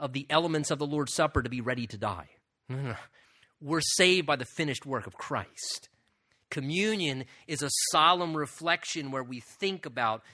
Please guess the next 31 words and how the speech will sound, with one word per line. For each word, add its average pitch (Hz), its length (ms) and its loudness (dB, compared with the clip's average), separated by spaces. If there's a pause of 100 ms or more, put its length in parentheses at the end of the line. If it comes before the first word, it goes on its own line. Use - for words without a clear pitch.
(160)
what 135 200 -10
Jesus 120 460 -10
has 113 120 -12
done 120 300 -6
for 117 180 -12
us. 85 320 -10 (300)
Another 180 340 4
thing 196 280 -4
communion 160 440 -4
is 147 140 -8
intended 143 340 -6
to 127 60 -12
be, 135 240 -4
and 202 80 -2
our 139 80 0
verses 131 360 -4
convey, 135 540 -4 (260)
is 151 120 -6
it's 151 100 -8
not 190 140 2
only 190 160 0
about 156 220 2
reflection, 175 580 0
it's 180 140 -4
also 208 300 0
about, 151 380 2
you 160 80 -6
might 165 220 -4
say, 165 200 -2
spiritually 175 800 -4
realignment. 175 1200 -2